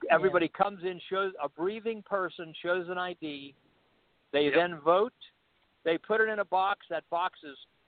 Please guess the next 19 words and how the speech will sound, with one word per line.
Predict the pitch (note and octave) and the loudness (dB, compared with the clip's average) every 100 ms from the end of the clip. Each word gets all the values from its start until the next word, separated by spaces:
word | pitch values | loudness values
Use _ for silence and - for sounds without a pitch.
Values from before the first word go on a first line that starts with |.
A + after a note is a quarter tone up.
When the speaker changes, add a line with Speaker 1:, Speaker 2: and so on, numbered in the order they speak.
| _ _ _ | _ _ _
Speaker 2:
dumped | F3 G3+ - | 2 2 2
over | G3 F#3+ F3 E3+ | 2 2 0 -4
at, | D3 _ C#3+ | -4 _ -10
at, | - D3 C#3 | -8 -6 0
you | C#3+ | 4
know, | B2+ - | 4 2
they | - C#3+ C3+ | -4 0 2
dump | C#3 E3 - | 4 4 2
the | - - | -14 -2
votes | D#3 E3 - | 2 2 4
out | E3 D#3 | 4 4
at | D3+ | 2
closing | F3 F#3+ F#3 G3 | 0 0 0 -4
time, | F3+ F#3 F3+ F3+ E3 _ _ _ _ _ - | 0 0 0 -8 -14 _ _ _ _ _ -8
and | C#3+ D3 D3 D3+ - | -2 0 -2 -6 4
then, | D#3 D3+ D3 D#3 _ | 6 6 2 -14 _
uh, | C3+ C3 C#3 | -4 -4 -4
a | - | -12
prearranged, | - G3 G3+ F#3 F3+ F3 E3+ E3 - | -6 0 0 0 -2 -4 -8 -14 -16